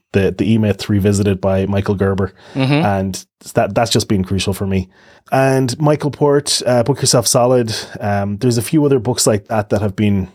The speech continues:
Speaker 1: really useful for me. And, um, yeah, I, I, uh, I, I, I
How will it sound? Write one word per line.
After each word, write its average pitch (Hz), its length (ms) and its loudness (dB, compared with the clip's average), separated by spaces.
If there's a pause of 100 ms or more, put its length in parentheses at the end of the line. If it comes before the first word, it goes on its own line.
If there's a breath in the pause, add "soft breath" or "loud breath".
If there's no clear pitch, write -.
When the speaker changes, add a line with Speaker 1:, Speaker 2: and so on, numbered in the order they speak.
Speaker 1:
really 110 260 2
useful 101 300 0
for 98 160 -4
me. 92 200 -2 (360 loud breath)
And, 98 560 0
um, 92 560 0 (300 soft breath)
yeah, 110 220 2
I, 98 200 0
I, 98 420 -2
uh, 85 280 -4
I, 107 160 -2 (120)
I, 110 100 0 (240)
I 107 200 0